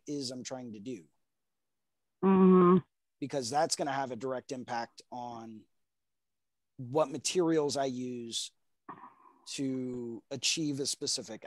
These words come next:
Speaker 1: outcome.
Speaker 2: Sometimes when I take reference photos of, like, nature scenes and things like that, I already have in mind what medium I wanna do it in.
Speaker 1: Right.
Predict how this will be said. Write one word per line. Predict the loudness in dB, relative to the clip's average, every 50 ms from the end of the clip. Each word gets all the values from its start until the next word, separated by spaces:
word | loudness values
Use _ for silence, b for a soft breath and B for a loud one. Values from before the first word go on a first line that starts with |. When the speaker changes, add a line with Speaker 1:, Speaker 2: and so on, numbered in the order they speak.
| -10
Speaker 1:
outcome. | -10 -10 -10 -12 -16 -18 -18 -20 _ _ _ _ _ _ _ _ _ _ _ _ _ _ _ _ _ _ _ _ _ _ _ _ -10 -8 6 10
Speaker 2:
Sometimes | 12 12 12 12 12 12 12 10
when | 8 10 10 10
I | 10 8
take | 8 8 6 8 8
reference | 10 12 12 12 12 10 6 6 6 6 6 4 2 6
photos | 8 10 10 10 10 8 8 6 6 4 2 2 8
of, | 12 12 12 12 12 10 6 0 -4 -2
like, | 0 0 0 2
nature | 0 2 2 2 0 2 2 2 0 0 0 2
scenes | 6 6 8 8 8 6
and | 6 4 6 6
things | 6 6 6 6
like | 8 6 6 6 10
that, | 12 12 12 12 12 12 8 2 _ _ _ -20 -20 _ _ _ 8
I | 10 10 10 12
already | 12 10 10 10 10 6 6 8
have | 12 12 12 12 12
in | 8 4 6
mind | 8 8 8 8 6 4 0 -2
what | -4 -6 -6 -4
medium | -2 -2 0 0 2 2 2 4 6
I | 6 6 6
wanna | 4 2 0 -2
do | -2 0 0 0
it | 0 0
in. | -2 -6 -10 _ _ _ _ _ _ _ _ _ _
Speaker 1:
Right. | 0 0 2 0